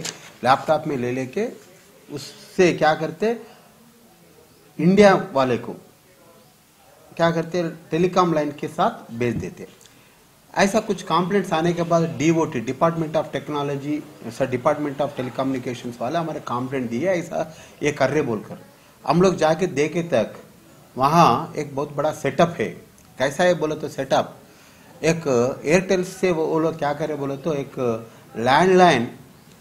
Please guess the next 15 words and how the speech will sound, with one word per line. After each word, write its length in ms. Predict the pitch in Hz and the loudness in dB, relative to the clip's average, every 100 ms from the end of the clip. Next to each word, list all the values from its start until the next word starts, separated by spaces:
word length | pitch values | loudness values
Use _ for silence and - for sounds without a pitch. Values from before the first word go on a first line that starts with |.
| - | -16
आ, 360 | - 127 123 120 | -8 -4 -2 -2
internet 500 | 135 160 185 175 170 | -2 2 4 4 0
connection 400 | 151 151 151 143 | -4 -4 -4 -4
लिए 220 | 120 120 | 0 0
वो 140 | 104 92 | 0 -4
लोग, 160 | 85 - - - - - - - - - | -10 -16 -20 -20 -20 -20 -20 -20 -14 0
लेके 460 | 160 202 185 120 135 - - - - - | 4 4 4 4 2 -4 -18 -20 -20 -8
बाहर 380 | 113 151 208 208 | 4 6 8 4
से 240 | 202 208 208 | 2 2 4
wipe 320 | 143 160 190 - | 4 4 4 4
calls, 280 | 135 - - - | 2 2 -2 0
wipe 240 | 175 185 | 0 2
calls 180 | 185 185 | 0 0
बोले 240 | 170 170 175 | 0 -2 0
तो, 460 | 175 175 131 - | 2 4 4 0